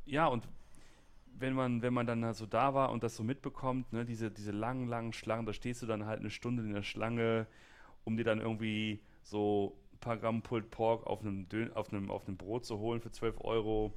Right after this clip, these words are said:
oder einfach mal ein Fläschchen Cola für fünf Euro siebzig. Da weißt du halt, das ist halt noch so, wie es, wie es so ist in, in Messe, ne? Da Messe-Catering, äh,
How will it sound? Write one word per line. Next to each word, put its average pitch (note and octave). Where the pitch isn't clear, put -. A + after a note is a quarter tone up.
oder F#2
einfach G2
mal F#2+
ein F#2
Fläschchen G2+
Cola A2+
für G#2+
fünf A2
Euro F#2+
siebzig. C3
Da G2
weißt C#3+
du C3+
halt, B2
das B2
ist C3+
halt C3+
noch A#2+
so, A2+
wie A2+
es, -
wie A2+
es A2
so A#2
ist -
in, F2+
in F2+
Messe, E2+
ne? D3
Da E2+
Messe-Catering, A#2+
äh, -